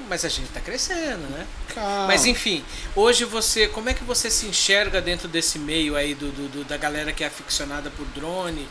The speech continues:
Speaker 1: que gosta desse tipo de conteúdo?
Speaker 2: Ah.
Speaker 1: Porque deve ter referências aí no YouTube.
Speaker 2: Não, tem referências.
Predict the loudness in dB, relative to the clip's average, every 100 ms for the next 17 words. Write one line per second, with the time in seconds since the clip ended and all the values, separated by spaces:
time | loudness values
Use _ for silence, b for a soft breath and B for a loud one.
0 | B B B -6 2 4 4 2 0 0
1 | 0 -2 -4 -6 -8 -6 0 4 6 8
2 | 8 4 2 2 2 2 2 2 0 -2
3 | -2 -2 -4 -6 0 6 6 8 8 8
4 | 6 4 4 6 6 4 2 2 0 -2